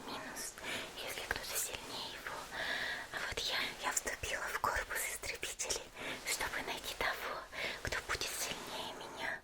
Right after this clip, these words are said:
и жениться на нём. Ну да, тебе, возможно, покажется глупой моя идея, но всё-таки я стала столпом, значит,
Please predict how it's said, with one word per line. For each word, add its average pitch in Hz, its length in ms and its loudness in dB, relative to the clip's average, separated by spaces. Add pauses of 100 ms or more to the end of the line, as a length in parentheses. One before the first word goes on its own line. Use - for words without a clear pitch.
(580)
и - 60 -4
жениться - 720 -2
на - 100 -2 (140)
нём. - 140 -2 (2250)
Ну - 260 -6 (120)
да, - 140 2 (640)
тебе, - 200 -2 (100)
возможно, - 520 -2
покажется - 640 -2
глупой - 460 -2 (640)
моя - 280 -2 (220)
идея, - 400 -6 (1000)
но - 80 2 (400)
всё-таки - 640 2 (300)
я - 180 2 (160)
стала - 360 2
столпом, - 560 0 (640)
значит, - 480 4